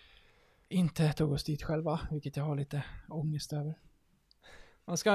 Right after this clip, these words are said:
man ska så ringa upp någon som sitter och, eh, dricker öl med likasinnade i Bratislava och väntar på hockey imorgon, liksom.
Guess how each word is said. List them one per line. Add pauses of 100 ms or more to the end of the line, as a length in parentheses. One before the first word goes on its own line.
man
ska
så
ringa
upp
någon
som
sitter
och,
eh,
dricker
öl
med
likasinnade
i
Bratislava
och
väntar
på
hockey
imorgon,
liksom.